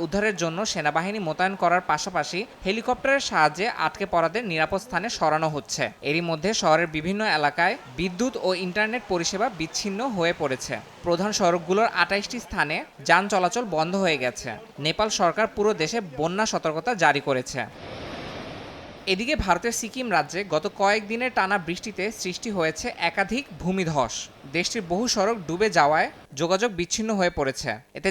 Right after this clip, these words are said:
যান চলাচল ব্যাহত হচ্ছে। রাংরাং ব্রিজ সহ গুরুত্বপূর্ণ সেতু ভেঙে পড়ায় মঙ্গন জেলা বিচ্ছিন্ন অবস্থায় রয়েছে।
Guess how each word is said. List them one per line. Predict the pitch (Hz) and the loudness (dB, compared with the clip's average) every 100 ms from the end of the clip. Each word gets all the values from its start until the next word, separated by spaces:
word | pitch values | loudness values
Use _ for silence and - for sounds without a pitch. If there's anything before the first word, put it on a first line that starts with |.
| 175 | 2
যান | 165 196 | 2 2
চলাচল | 220 202 226 247 | 2 2 2 2
ব্যাহত | 175 156 - 202 | 2 2 2 2
হচ্ছে। | 160 - - 117 - 135 | 2 0 -6 -6 -8 0
রাংরাং | 147 196 233 262 | 2 4 0 -2
ব্রিজ | 180 196 - | 0 0 2
সহ | 202 202 | 0 0
গুরুত্বপূর্ণ | 156 185 220 233 247 240 | 0 0 -2 -6 -4 -4
সেতু | 175 214 190 | -2 -2 -2
ভেঙে | 170 185 196 | -2 0 4
পড়ায় | 151 151 247 - 151 | 4 6 2 -4 2
মঙ্গন | 165 196 240 202 | 2 4 -2 0
জেলা | 185 208 180 | 2 2 0
বিচ্ছিন্ন | 180 - 240 208 | -4 -2 0 0
অবস্থায় | 160 175 214 | 0 0 2
রয়েছে। | 156 139 - | 2 0 -2